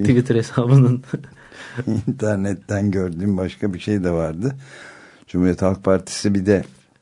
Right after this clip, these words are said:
Speaker 2: e, M H P'li, eski M H P'li Mans-, Mansur, Mansur Yavaş'ı da, e,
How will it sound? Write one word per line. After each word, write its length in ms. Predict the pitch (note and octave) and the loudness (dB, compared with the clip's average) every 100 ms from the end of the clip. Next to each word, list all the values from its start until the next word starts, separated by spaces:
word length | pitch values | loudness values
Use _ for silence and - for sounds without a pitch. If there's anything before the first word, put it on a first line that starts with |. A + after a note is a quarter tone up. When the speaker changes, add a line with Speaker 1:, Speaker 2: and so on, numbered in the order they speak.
| _ _ _ _ - - _ _ _ _ _ _ _ | _ _ _ _ -20 -20 _ _ _ _ _ _ _
Speaker 2:
e, 160 | B1+ B1+ | -10 -6
M 140 | C#2 | -6
H 200 | D#2 D2 | -6 -6
P'li, 280 | D#2 F2 E2 | -2 -2 -2
eski 300 | D#2 - G#2 | -4 -2 0
M 140 | F2+ | 0
H 140 | D#2 C#2 | 0 -4
P'li 280 | D#2+ F2 F2 | -2 0 0
Mans-, 480 | B1 D2 D2+ C#2+ - - - - - _ - | 0 -4 -4 -8 -12 -18 -20 -20 -20 _ -18
Mansur, 800 | - C#2+ D#2 F2 F#2 - G2+ D2+ | -10 -6 -4 -2 -4 -4 -4 -4
Mansur 480 | D2 E2 F2+ - G2+ | -2 -2 -2 -2 0
Yavaş'ı 540 | F2+ F2 E2+ - A2 | 2 2 0 0 -2
da, 200 | F2+ D2+ - _ _ _ _ _ _ _ | -2 -4 -10 _ _ _ _ _ _ _
e, 400 | D#2+ C#2+ - - | -8 -8 -10 -12